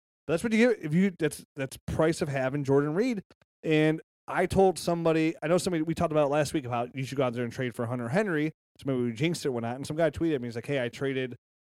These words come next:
uh, Jordan Reed away for Hunter Henry, a running back, and a seventeen second." I'm like,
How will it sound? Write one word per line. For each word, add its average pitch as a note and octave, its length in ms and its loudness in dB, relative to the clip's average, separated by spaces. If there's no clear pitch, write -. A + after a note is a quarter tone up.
uh, A2 480 -2
Jordan C#3 280 6
Reed C3+ 160 2
away B2+ 420 2
for A#2+ 240 0
Hunter D3 300 -2
Henry, C#3+ 540 -2
a B2+ 100 -2
running B2 300 -2
back, B2+ 220 -4
and A2+ 60 -10
a A2 60 -10
seventeen A2+ 420 -10
second." G#2 400 -12
I'm D2+ 80 -20
like, F2 80 -20